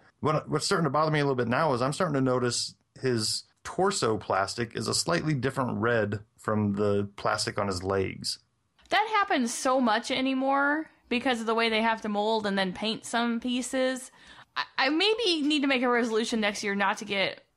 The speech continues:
Speaker 2: all upset about that.
Speaker 1: <laughs> It's not, I mean, it's not so bad. Like, at a f-, couple feet away, I'm not seeing it, but when I hold it up close and have a light on it, you can tell that it's, you know, the torso's a harder plastic, the legs are more of a softer,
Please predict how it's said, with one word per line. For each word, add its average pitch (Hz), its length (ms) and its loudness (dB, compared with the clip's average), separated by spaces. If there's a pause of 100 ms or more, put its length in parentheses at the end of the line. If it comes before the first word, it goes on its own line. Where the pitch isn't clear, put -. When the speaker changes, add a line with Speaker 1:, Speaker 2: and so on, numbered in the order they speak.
Speaker 2:
all 208 180 2
upset 165 320 -4
about 120 220 -6
that. 73 240 -10 (500)
Speaker 1:
<laughs> 147 280 2 (580)
It's 170 180 0
not, 220 300 2
I - 20 4
mean, 196 140 2
it's 185 160 0
not 202 200 2
so 139 220 0
bad. 143 300 0
Like, 120 260 -2
at 127 140 -2 (120)
a - 60 -4
f-, - 300 -10
couple 151 240 -4
feet - 280 -10
away, 113 220 2
I'm 110 80 0
not 113 160 -2
seeing 120 180 0
it, 117 60 2
but 104 80 -2
when 107 80 0
I 104 80 2
hold 107 240 0
it 107 60 0
up 107 140 0
close 104 300 0
and 110 60 0
have 101 100 2
a 92 40 0
light 92 260 2
on 98 180 2
it, 101 140 0 (220)
you 120 100 0
can 110 160 0
tell 95 220 0
that 101 160 -2
it's, - 240 -6 (320)
you 113 80 2
know, 101 240 0 (340)
the - 80 -2
torso's 131 440 0
a 104 80 0
harder 104 260 2
plastic, 101 480 -2
the 98 80 0
legs 95 320 0
are 90 80 0
more 92 240 2
of 95 80 -4
a - 80 -2
softer, - 540 -2